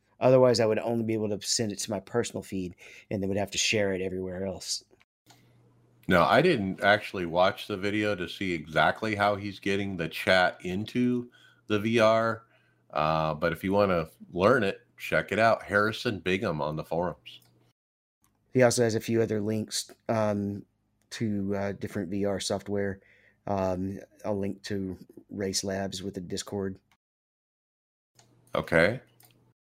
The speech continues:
Speaker 2: I got another one. I found, uh, these pedals. It is sim racing pros dot com, and they call it the A Z Racing H D F one style pedal,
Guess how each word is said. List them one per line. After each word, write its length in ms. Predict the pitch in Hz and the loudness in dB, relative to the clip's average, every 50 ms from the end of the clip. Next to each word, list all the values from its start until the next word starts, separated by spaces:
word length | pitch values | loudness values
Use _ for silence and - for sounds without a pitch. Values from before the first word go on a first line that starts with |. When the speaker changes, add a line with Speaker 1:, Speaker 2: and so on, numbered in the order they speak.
| _ _ _ _ _ _ _ - - | _ _ _ _ _ _ _ 0 2
Speaker 2:
I 140 | 85 92 | 2 4
got 260 | 92 101 98 98 98 - - | 6 8 8 8 6 2 -2
another 460 | 98 90 87 90 101 120 131 131 107 | -6 -6 -2 0 2 2 2 2 0
one. 380 | 90 90 90 90 92 101 120 127 | 0 0 0 0 0 0 -2 -2
I 220 | 73 92 98 101 | 0 2 2 2
found, 540 | 101 - 104 98 101 98 98 104 117 127 113 | 0 0 0 2 2 2 2 0 0 -2 -2
uh, 340 | 60 85 85 85 82 82 82 | -2 0 0 2 2 0 0
these 260 | 80 98 101 95 - | -2 -4 -4 -6 -6
pedals. 680 | - - 110 104 104 101 98 98 95 92 - - - _ _ _ _ _ _ _ _ _ _ _ _ _ _ _ _ _ _ _ _ _ - | -2 2 4 4 6 4 2 0 -2 -6 -10 -14 -20 _ _ _ _ _ _ _ _ _ _ _ _ _ _ _ _ _ _ _ _ _ -2
It 140 | 104 101 | 0 2
is 280 | 98 95 92 87 - - | 2 2 2 0 -4 -8
sim 520 | - - - - - 127 131 135 143 147 - - | -14 -14 -6 0 2 2 4 2 0 -2 -4 -6
racing 580 | - 98 101 107 117 117 - - 120 110 104 95 | -4 0 2 2 2 2 0 -2 0 0 -2 -4
pros 640 | - - - 131 131 135 120 104 98 95 95 95 | -6 0 6 8 8 8 8 6 2 -4 -6 -8
dot 320 | - - 90 90 80 - - | -2 2 2 2 2 0 -2
com, 480 | - 110 120 123 101 71 60 60 53 _ _ _ _ _ _ _ _ - | -6 -4 -2 -2 -2 -2 -4 -8 -12 _ _ _ _ _ _ _ _ -8
and 140 | 92 87 92 | -6 -4 -4
they 80 | 95 | -4
call 300 | 95 - 104 104 104 98 | -4 -2 2 4 4 4
it 80 | 92 - | 2 0
the 180 | - 82 - - - | -4 -8 -8 -6 -4
A 200 | 117 117 135 131 | -4 -4 -2 -4
Z 220 | 117 127 127 127 117 | -2 -2 0 0 0
Racing 600 | 95 95 107 123 120 120 - 101 92 90 82 - - | 2 2 2 2 2 0 -2 -4 -2 -4 -4 -4 -4
H 360 | 120 127 123 123 - - - | -2 -2 -2 -2 -6 -6 -2
D 300 | 117 113 104 90 85 - - | 0 0 2 0 -2 -2 0
F 260 | 117 127 123 - - | 0 0 0 -2 -2
one 220 | 120 113 110 110 | 0 0 0 0
style 460 | 110 - - - 104 98 101 98 95 | -4 -4 0 2 4 4 6 4 2
pedal, 560 | 92 - - 117 101 85 69 71 80 104 123 | 0 -2 -2 0 0 0 0 -2 -6 -6 -10